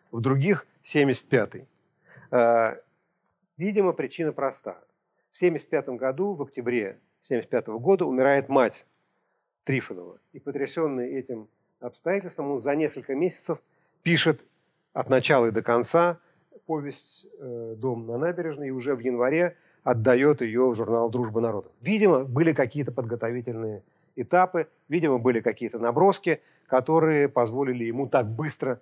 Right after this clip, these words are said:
написать главную, э, вещь своей жизни. Но самое существенное, что в этой вещи он выясняет отношения с самим собой.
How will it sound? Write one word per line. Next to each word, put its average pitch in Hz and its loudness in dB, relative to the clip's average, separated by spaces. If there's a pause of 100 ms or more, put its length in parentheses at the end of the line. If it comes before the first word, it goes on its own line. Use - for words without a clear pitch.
(120)
написать 123 -8
главную, 120 -2 (440)
э, 113 -6
вещь 113 -8
своей 113 -4
жизни. 98 -18 (140)
Но 131 -6
самое 196 2
существенное, 117 -8 (240)
что - 0
в 147 6
этой 147 2
вещи 147 -4 (260)
он 143 0
выясняет 151 2
отношения 139 -2
с - -16
самим 127 -4
собой. 104 -10